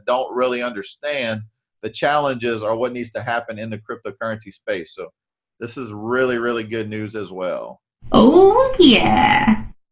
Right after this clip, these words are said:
Speaker 1: All right, next
Speaker 2: Oh.
Speaker 1: up. So Venezuela, inflation in Venezuela tops one hundred thousand percent. Bitcoin now costs sixty million bolivar.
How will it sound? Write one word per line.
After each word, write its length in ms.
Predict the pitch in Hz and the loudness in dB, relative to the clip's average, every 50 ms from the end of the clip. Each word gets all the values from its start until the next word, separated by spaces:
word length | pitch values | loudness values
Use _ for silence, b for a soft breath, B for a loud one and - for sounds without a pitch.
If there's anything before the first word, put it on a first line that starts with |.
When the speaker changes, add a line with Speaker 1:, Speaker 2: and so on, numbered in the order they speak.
| _ _ _ | _ _ _
Speaker 1:
All 280 | - 110 113 120 120 | -8 -4 -2 0 0
right, 280 | 117 113 104 90 85 90 | 0 0 -2 -2 -4 -6
next 200 | 107 135 170 - | -6 -2 0 4
Speaker 2:
Oh. 480 | - 220 269 339 370 392 392 440 508 | 6 6 8 8 8 8 8 6 4
Speaker 1:
up. 80 | 539 - - _ _ _ _ _ _ _ _ | 0 0 -4 _ _ _ _ _ _ _ _
So 420 | _ - 170 135 110 92 - - _ _ _ _ _ _ _ _ _ _ _ _ _ _ _ _ 104 | _ 0 0 0 0 0 -4 -10 _ _ _ _ _ _ _ _ _ _ _ _ _ _ _ _ -4
Venezuela, 1000 | 113 151 196 233 240 208 160 165 156 160 170 185 170 131 110 92 82 - - _ | 0 0 2 4 4 2 2 2 2 4 6 6 4 4 2 -2 -4 -12 -16 _
inflation 640 | - 127 131 - - 143 151 170 196 190 - 226 208 | -12 -12 -12 -10 -6 -4 0 0 0 -2 -2 -6 -6
in 100 | 202 165 | -8 -4
Venezuela 680 | 147 170 170 175 160 127 143 147 156 156 151 135 131 | -2 -2 0 0 -2 -2 0 0 2 2 2 0 -2
tops 380 | - 175 160 160 139 - - - | -2 -2 -2 -2 -2 -4 -10 -14
one 320 | 123 120 127 139 160 175 | -12 -8 -6 -4 -4 -4
hundred 480 | 180 160 180 165 170 156 165 160 - - | -4 -6 -6 -8 -6 -6 -6 -8 -8 -6
thousand 460 | - 131 143 151 151 147 143 147 - | -4 -2 0 0 0 0 -2 -8 -10
percent. 520 | - 123 110 110 - - 143 151 180 - - - _ _ _ _ _ _ _ _ - | -8 -10 -10 -10 -8 -8 -6 -6 -6 -6 -8 -12 _ _ _ _ _ _ _ _ -8
Bitcoin 520 | 107 151 180 180 - 190 165 165 160 156 143 | -4 -4 -4 -4 -2 -2 0 0 0 0 0
now 200 | 143 147 156 151 | 2 2 2 0
costs 440 | - - 147 131 113 107 - - - | 0 0 0 2 2 0 -4 -8 -6
sixty 360 | 160 160 - - 180 175 165 | -6 -6 -6 -4 -4 -4 -4
million 640 | 147 131 127 135 139 143 147 151 151 143 135 123 110 | -4 -4 -2 0 2 2 2 2 0 -4 -4 -4 0
bolivar. 680 | 117 120 135 151 156 156 170 175 185 190 190 196 190 | 0 2 2 2 0 2 2 2 2 2 0 -2 -6